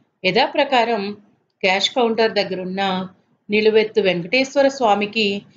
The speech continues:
దండం పెట్టుకుని తన కౌంటర్కు వెళ్ళి అరలో కిందుగా పెట్టిన చీరను చూసుకుంది. లేదు, మొత్తం అరంతా మిగిలిన అరలు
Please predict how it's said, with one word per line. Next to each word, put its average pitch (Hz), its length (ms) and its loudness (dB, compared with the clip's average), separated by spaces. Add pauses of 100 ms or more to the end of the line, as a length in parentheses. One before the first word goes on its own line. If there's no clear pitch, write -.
(300)
దండం 190 320 0
పెట్టుకుని 214 600 -2 (540)
తన 226 100 2
కౌంటర్కు 226 580 -2
వెళ్ళి 202 580 0 (480)
అరలో 214 600 2 (340)
కిందుగా 233 360 2
పెట్టిన 277 320 -4
చీరను 220 520 0
చూసుకుంది. 170 600 -4 (680)
లేదు, 175 420 0 (540)
మొత్తం 185 380 -2
అరంతా 185 640 0 (480)
మిగిలిన 208 360 0
అరలు 196 440 0